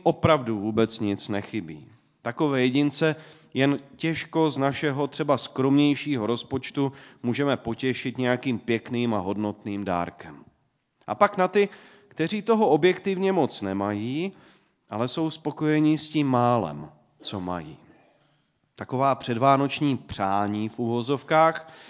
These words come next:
pronášejí především lidé dříve narození. Ti už nic nechtějí.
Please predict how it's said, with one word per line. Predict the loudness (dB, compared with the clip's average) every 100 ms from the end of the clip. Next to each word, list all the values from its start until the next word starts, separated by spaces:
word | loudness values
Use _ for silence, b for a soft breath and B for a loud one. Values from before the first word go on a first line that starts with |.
| B B B -4
pronášejí | 0 4 2 2 -2
především | -2 0 0 0 0 2
lidé | 4 6 6
dříve | 4 0 2 4
narození. | 4 4 2 2 0 0 -4 -14 _ _ _ _ _
Ti | -2
už | -2 -2
nic | -6 -4 -2
nechtějí. | -4 -4 -4 -4 -6